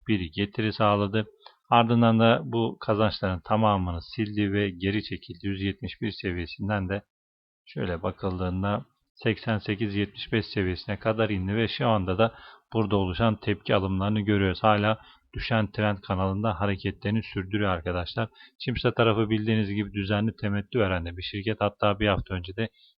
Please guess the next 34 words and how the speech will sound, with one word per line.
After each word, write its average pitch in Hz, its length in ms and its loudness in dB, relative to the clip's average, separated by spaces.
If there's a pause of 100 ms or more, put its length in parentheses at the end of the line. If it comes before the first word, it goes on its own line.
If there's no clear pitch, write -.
iki 117 220 -2
nokta 95 280 0
altmış - 300 -6
beş 104 180 -4
T 98 220 0
L 104 180 0
bir 104 120 -2
temettü 98 500 -6
dağıtım 98 420 -2
gerçekleştirdi. 104 880 -4 (360)
Çimsa 110 320 0
tarafın 107 340 2
temel 110 320 0
tarafında 104 400 0 (120)
sorun 104 220 0
olmamakla 104 680 -4
beraber 90 400 -6 (440)
isteyen 123 300 0
arkadaşlar 113 640 2
kısa - 280 -2
vadeli, 104 480 0 (300)
isteyen 110 340 -2
arkadaşlar 101 640 0
uzun 107 360 -2
vadeli 95 440 -2
bu 104 100 -6
seviyelerden 98 640 -2 (360)
alım 104 320 0
gerçekleştirebilir. 95 1120 -2
Kademeli 104 500 0
alım 98 280 2
yapması 98 420 -4
durumunda 90 420 -4
da 104 140 -4